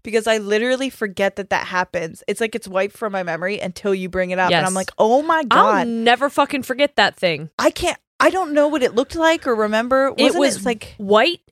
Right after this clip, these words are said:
Speaker 2: and huge.
Speaker 1: It was, yeah.
Speaker 2: It was huge.
Speaker 1: Did it fly or did it, like,
Speaker 2: It, it
Speaker 1: crawl?
Speaker 2: flew.
Speaker 1: Yeah.
Speaker 2: It flew.
Speaker 1: Yes.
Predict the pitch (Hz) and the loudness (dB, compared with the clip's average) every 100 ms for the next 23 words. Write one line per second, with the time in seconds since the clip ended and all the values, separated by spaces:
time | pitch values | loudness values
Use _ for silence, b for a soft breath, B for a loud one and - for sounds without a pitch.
0 | _ _ _ 214 208 185 - 208 180 151 | _ _ _ 0 0 -2 -4 -2 0 -2
1 | - 185 196 202 - - 202 185 120 165 | -2 0 0 -2 -8 -14 -2 0 0 2
2 | 226 220 214 - - - 220 233 254 277 | 2 2 -4 -6 -14 -12 -6 -2 0 -2
3 | 277 - 240 254 - 220 214 277 311 269 | -2 -6 -6 -8 -8 -10 -6 -4 -6 -8
4 | 254 240 214 214 226 214 - 320 220 156 | -10 -8 2 2 4 0 -2 0 2 0
5 | 202 190 180 170 240 156 294 285 165 160 | 0 0 0 0 0 -2 -4 0 0 -2
6 | - 202 214 220 226 240 220 - - - | -6 -6 2 4 4 2 -2 -8 -16 -20